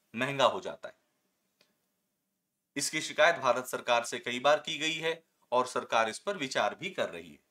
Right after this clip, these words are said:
तो इस प्रश्न में हमने देखा, इसका उत्तर है B for बॉम्बे, केवल दो। अगला प्रश्न, निम्नलिखित में से कौन सा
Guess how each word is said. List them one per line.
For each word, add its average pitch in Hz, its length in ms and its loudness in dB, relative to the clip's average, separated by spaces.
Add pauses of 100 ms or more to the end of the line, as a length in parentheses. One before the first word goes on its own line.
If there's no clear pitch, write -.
(720)
तो 135 100 2
इस - 160 -2
प्रश्न 156 360 -2
में 160 60 -6
हमने 156 260 -4
देखा, 151 440 -4 (180)
इसका 131 280 0
उत्तर 127 360 0
है 117 320 -4 (100)
B 165 200 -6
for 151 200 2
बॉम्बे, 151 380 2 (320)
केवल 123 280 0
दो। 110 260 -8 (1400)
अगला 190 240 8
प्रश्न, - 380 -4 (920)
निम्नलिखित 202 1000 0
में 180 140 2
से 175 180 -2
कौन 180 360 2
सा - 360 2